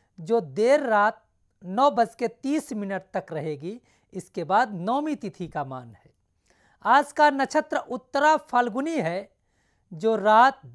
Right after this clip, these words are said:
दस बज के पैंतीस मिनट तक है। इसके बाद हस्त नक्षत्र का मान है। आज का अभिजित मुहूर्त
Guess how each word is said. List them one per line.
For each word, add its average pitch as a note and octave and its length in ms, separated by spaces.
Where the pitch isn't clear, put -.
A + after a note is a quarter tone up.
दस C#4+ 240
बज A#3 240
के B3 180
पैंतीस A#3 580
मिनट F#3+ 380
तक E3 200
है। A3 260
इसके G3 320
बाद F#3 300
हस्त C4 300
नक्षत्र F3+ 440
का C3+ 160
मान B2 240
है। - 140
आज G#3+ 260
का G#3+ 140
अभिजित F#3 540
मुहूर्त A#3+ 540